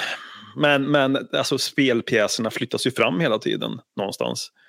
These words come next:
i den här, äh, vridningen åt, jag vet inte, jag vet inte ens vad jag ska kalla, vilken, vilken, jag vet inte vad jag ska kalla den här vridningen för någonting. Alltså,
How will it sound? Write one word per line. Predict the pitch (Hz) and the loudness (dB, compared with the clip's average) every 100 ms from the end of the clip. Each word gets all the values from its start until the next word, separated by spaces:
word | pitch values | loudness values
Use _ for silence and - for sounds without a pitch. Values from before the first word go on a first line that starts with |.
| - _ - | -20 _ -2
i | 107 104 | 0 2
den | 135 131 | 2 2
här, | 123 98 | 2 4
äh, | 95 95 95 95 _ _ _ _ _ _ _ _ _ _ _ _ _ _ _ _ _ - - 185 113 | 2 0 -2 -8 _ _ _ _ _ _ _ _ _ _ _ _ _ _ _ _ _ -20 -20 -10 -6
vridningen | 107 127 135 127 107 107 104 110 120 | 0 2 4 2 4 2 4 2 0
åt, | 131 110 101 - _ - - - | 0 2 2 0 _ -4 -4 0
jag | 135 | 2
vet | 120 | 2
inte, | 113 131 | 2 2
jag | 127 | 4
vet | |
inte | 131 127 | 4 2
ens | 110 | 2
vad | 113 | 2
jag | 107 | 2
ska | 127 | 2
kalla, | 120 101 | 2 2
vilken, | 107 - 113 | 2 2 0
vilken, | 117 - - 107 104 104 113 | 0 -2 -6 -6 -6 -2 0
jag | 117 | 2
vet | 131 | 2
inte | 117 | 0
vad | |
jag | 107 | 0
ska | 117 | 2
kalla | 131 | 4
den | 104 | 4
här | 143 | 4
vridningen | 131 117 - 60 - | 4 2 2 -2 -2
för | 60 | -2
någonting. | - 55 55 | -2 -2 -2
Alltså, | 58 - 53 | -2 -2 -2